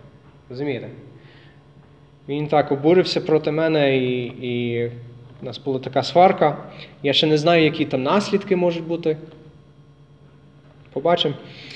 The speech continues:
Але що я хочу їм показати, оці-, цим людям Л Г Б Т? Я хочу показати їм Євангелія. Це єдине те, що дасть їм покаяння взагалі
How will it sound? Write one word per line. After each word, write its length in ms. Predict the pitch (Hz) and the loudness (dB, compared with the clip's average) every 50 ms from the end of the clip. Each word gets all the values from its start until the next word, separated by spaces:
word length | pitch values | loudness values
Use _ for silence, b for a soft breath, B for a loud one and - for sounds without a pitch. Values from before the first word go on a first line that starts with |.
| B B B B - | B B B B 2
Але 400 | 151 156 160 160 156 156 151 143 | 4 6 8 8 8 8 6 6
що 140 | - - 220 | 6 6 6
я 120 | 233 214 | 6 6
хочу 280 | 214 233 214 208 214 196 | 6 4 4 4 2 2
їм 140 | 196 196 | 0 2
показати, 540 | 190 196 185 196 190 165 180 165 143 - 127 117 117 123 | 2 2 2 2 2 4 6 4 4 4 0 -4 -6 -6
оці-, 380 | 127 - - 156 147 131 131 131 | -8 -8 -8 -8 -8 -8 -10 -10
цим 260 | - - 151 147 143 | -8 -6 -4 -4 -2
людям 320 | 147 143 135 139 131 131 | -4 -4 -4 -4 -6 -4
Л 120 | 135 131 131 131 135 131 135 | -6 -6 -8 -8 -10 -8 -8
Г 60 | 139 | -6
Б 120 | 135 135 | -6 -8
Т? 220 | 127 135 135 117 113 | -6 -6 -6 -6 -6
Я 60 | 123 - | -8 -8
хочу 220 | 190 185 - - | -8 -10 -8 -8
показати 420 | - 170 - 165 185 180 175 180 | -8 -8 -2 -2 -2 -2 0 -2
їм 120 | 170 165 156 | -4 -2 -2
Євангелія. 540 | 165 165 180 175 160 160 175 156 123 104 92 - - - - - b b b b b b b b _ _ _ _ _ - | 0 0 0 -2 -2 -2 -2 -2 -4 -6 -8 -12 -16 -18 -20 -20 b b b b b b b b _ _ _ _ _ -8
Це 100 | 139 143 | -6 -4
єдине 280 | 143 151 160 165 165 | -2 -2 -2 -2 -2
те, 180 | 160 175 165 165 | 0 0 0 0
що 340 | - - 165 160 151 147 135 - - - - - - - - | 0 -2 -2 -2 -2 -2 -4 -6 -10 -12 -14 -14 -16 -10 -4
дасть 420 | 147 147 156 165 - - - - 156 | -2 -2 0 -2 -4 -8 -12 -6 -4
їм 160 | 156 156 151 | -4 -4 -4
покаяння 540 | 156 156 156 - 156 147 160 156 139 123 113 | -4 -8 -4 -2 0 2 2 2 0 -2 -4
взагалі 400 | - 123 117 120 117 113 110 | -6 -8 -8 -8 -10 -10 -12